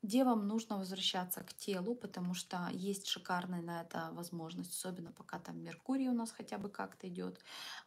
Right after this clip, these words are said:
обучение и так далее. Потому что через, э, пару месяцев, два месяца буквально, активизируется снова вопрос здоровья. Готовьтесь сейчас. Есть? Мгм.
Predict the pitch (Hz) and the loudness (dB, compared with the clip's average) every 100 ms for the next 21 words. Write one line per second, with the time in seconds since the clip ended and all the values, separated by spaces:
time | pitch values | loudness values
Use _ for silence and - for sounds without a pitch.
0 | - 185 - 190 180 175 175 185 175 175 | -6 -4 -2 0 2 0 0 -4 -4 -2
1 | - - 185 196 208 - 180 180 - 220 | -4 -6 -4 0 0 0 -2 4 6 8
2 | 233 208 202 - 196 190 190 185 180 175 | 8 10 10 10 6 0 0 0 -2 -2
3 | - _ - 196 190 190 269 262 - 185 | -8 _ 4 4 4 4 4 4 0 0
4 | 185 180 196 - 190 180 - 180 175 180 | 0 0 0 -2 -4 -4 -2 0 0 -4
5 | - - - - 202 196 220 196 190 - | -8 -12 -10 -4 0 2 2 2 0 -2
6 | 202 196 185 185 180 185 180 - 175 190 | 0 2 2 0 -2 0 0 0 2 4
7 | 294 262 185 175 220 220 196 - 190 185 | 6 4 2 -2 -4 -4 0 0 0 -4
8 | - - - _ - - - - - - | -6 -10 -16 _ -20 -20 -18 -16 -12 -12
9 | - - - 220 311 339 - _ _ _ | -12 -12 -2 4 6 4 -2 _ _ _
10 | _ _ _ _ _ _ _ 185 180 240 | _ _ _ _ _ _ _ -8 2 6
11 | 330 | 6